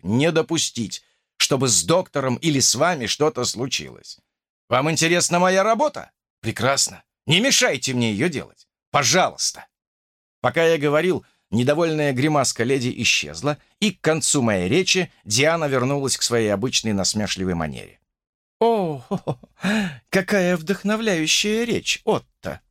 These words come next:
Южно-Тихоокеанская железная дорога может вами гордиться». «А я вот не вижу повода гордиться ими».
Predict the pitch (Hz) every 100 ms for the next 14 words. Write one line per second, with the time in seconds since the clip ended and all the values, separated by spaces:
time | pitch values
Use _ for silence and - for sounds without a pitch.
0 | _ _ _ _ _ - 127 202 233 180
1 | 185 180 - 156 139 165 180 - 131 127
2 | 120 143 143 139 127 110 123 185 220 226
3 | _ - 151 160 160 202 170 143 151 180
4 | 214 180 143 - 185 185 _ _ _ _
5 | _ _ - 135 170 202 196 160 185 170
6 | 120 120 139 156 127 110 104 104 95 92
7 | - 90 73 50